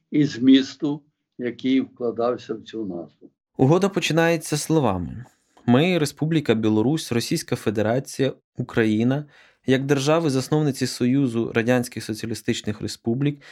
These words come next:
Speaker 2: що підписали союзний договір, далі високі договірні сторони,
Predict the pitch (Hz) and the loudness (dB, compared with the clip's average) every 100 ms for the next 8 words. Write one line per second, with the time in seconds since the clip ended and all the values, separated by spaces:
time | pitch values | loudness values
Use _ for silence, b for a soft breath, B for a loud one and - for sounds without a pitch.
0 | b - 139 147 143 147 190 180 139 131 | b -2 0 0 -2 0 2 2 2 2
1 | 147 143 123 127 127 117 113 - - 127 | 2 4 2 2 0 0 0 -4 -2 2
2 | 143 139 139 - 143 135 131 131 131 131 | 2 0 -2 -2 -2 0 0 0 2 0
3 | 127 - 123 123 120 | -2 0 2 2 0